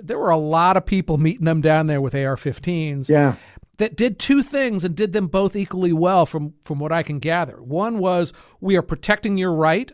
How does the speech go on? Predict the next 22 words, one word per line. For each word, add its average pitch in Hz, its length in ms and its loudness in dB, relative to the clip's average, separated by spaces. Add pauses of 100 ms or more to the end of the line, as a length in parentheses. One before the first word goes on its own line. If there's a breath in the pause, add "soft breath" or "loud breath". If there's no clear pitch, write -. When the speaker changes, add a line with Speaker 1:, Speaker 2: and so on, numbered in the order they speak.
(180)
Speaker 1:
to, 143 360 -4
to 139 180 -8
protest 196 720 -2
and 139 160 -6
to 117 160 -12
put - 260 2
your 180 60 -10
fist - 260 -6
in 202 80 -6
the 196 180 -8
air 208 140 -6
and 220 120 -12
to 143 40 -12
scream 202 480 -6
and 185 100 -8
shout 185 400 0
and, 147 220 -6
and 143 180 -8
call 170 220 0
for 180 180 -4
the, 156 220 -2
the, 151 240 -2